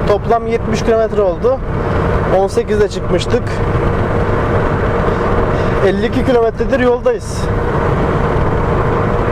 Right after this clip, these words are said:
Yine bir benzinliğe girdim. Onun da havası bozuk. Neyse, çok da zaten öyle inik değil. Dönüşte kontrol edeceğim havaları. Böyle yüz otuz, yüz kırk civarı,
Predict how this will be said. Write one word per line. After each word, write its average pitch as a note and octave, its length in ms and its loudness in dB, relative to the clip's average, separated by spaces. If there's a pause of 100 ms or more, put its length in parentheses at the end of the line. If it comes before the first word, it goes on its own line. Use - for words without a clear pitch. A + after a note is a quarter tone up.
(120)
Yine A3 160 4
bir G#3+ 120 -4
benzinliğe G3+ 460 0
girdim. F#3+ 380 0 (800)
Onun A3+ 180 0
da A3+ 80 2
havası F#3 320 -2
bozuk. F3+ 240 0 (180)
Neyse, G#3+ 360 2 (180)
çok G#3 200 0
da A3+ 60 4 (160)
zaten G3 300 0 (340)
öyle F3+ 180 2 (100)
inik F#3+ 260 0
değil. A3+ 180 2 (1300)
Dönüşte G3 320 2
kontrol F3 380 0
edeceğim G3+ 320 0 (200)
havaları. D#3 380 2 (1600)
Böyle A3 220 2
yüz A3+ 140 -4
otuz, A3 300 0
yüz A#3 200 0
kırk A3 180 0
civarı, G3+ 400 2